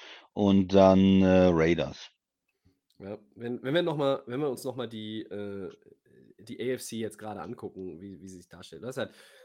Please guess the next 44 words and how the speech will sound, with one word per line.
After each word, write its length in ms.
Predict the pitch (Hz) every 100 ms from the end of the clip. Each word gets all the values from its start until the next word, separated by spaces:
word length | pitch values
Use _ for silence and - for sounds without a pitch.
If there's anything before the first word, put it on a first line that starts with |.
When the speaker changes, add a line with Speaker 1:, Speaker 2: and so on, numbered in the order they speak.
| _
Speaker 2:
Kansas 300 | - 151 135
City, 320 | 160 156 147
Tennessee, 760 | 139 147 147 139 131 131 127 - _ _
ähm, 480 | 120 113 113 101 - _
die 320 | _ - 107 110
Speaker 1:
Bills. 260 | 95 98
Speaker 2:
Bengals 280 | 143 135 -
und 160 | 120 113
Buffalo, 440 | 131 - 127 117
das 140 | 117
sind 100 | 117
die 60 | 113
vier 180 | - 113
Divisionsführenden. 640 | 98 90 95 - 85 71
So. 180 | 82 80 _ -
Dann 100 | -
hast 120 | 160 -
du 60 |
die 100 | 160
Colts 360 | - 185 202 190
und 80 | 165
New 100 | 147
England, 380 | 185 196 185
wo 160 | 147 139
wir 100 | 165
ja 120 | 165
eigentlich 380 | 120 156 156 139
sagen, 340 | 135 135 139
hey, 180 | 131 143
das 140 | 135 120
sind 140 | 135
neun 220 | 131 135
sechs 240 | 135 - -
Teams 400 | - 151 156 -
und 300 | 135 131 _ - - - _
ich 100 | -
glaube 220 | 147 147
auch 160 | 135 -
Indy 360 | 165 190 175
Speaker 1:
Kein 200 | 160 -
Speaker 2:
kriegt's 140 | 87 175
Speaker 1:
Sieg 100 | 175
noch. 60 |
Speaker 2:
gebacken, 560 | 87 - 175 165 160